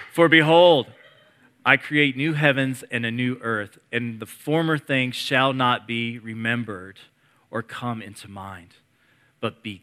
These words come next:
glad and rejoice forever in that which I create. For behold, I create Jerusalem to be a joy,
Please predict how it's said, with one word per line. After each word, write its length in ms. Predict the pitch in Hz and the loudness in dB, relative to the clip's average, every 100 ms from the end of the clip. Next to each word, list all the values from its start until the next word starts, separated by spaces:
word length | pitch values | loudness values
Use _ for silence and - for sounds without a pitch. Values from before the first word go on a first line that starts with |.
| _ | _
glad 680 | 107 110 120 127 139 139 131 | -10 -2 0 2 0 0 -6
and 180 | 107 | -14
rejoice 560 | 98 98 120 120 120 - | -18 -14 -6 -4 -4 -8
forever 560 | - - 117 107 95 - - - - | -16 -8 -6 -6 -14 -20 -20 -20 -10
in 140 | 120 | -2
that 260 | 120 131 123 | 0 0 -2
which 240 | 120 - - | -8 -10 -6
I 160 | 113 | -6
create. 540 | 110 - 101 98 90 - _ _ _ | -6 -14 -16 -18 -20 -20 _ _ _
For 220 | - 110 | -14 -12
behold, 500 | 110 104 143 113 101 | -12 -8 -6 -6 -6
I 120 | 104 | -10
create 500 | 104 - 107 104 _ | -10 -12 -12 -12 _
Jerusalem 680 | - 107 117 120 - 92 90 | -20 -10 -10 -10 -14 -20 -20
to 80 | - | -20
be 140 | 95 | -20
a 60 | 92 | -20
joy, 520 | - 98 95 85 85 | -18 -18 -18 -20 -20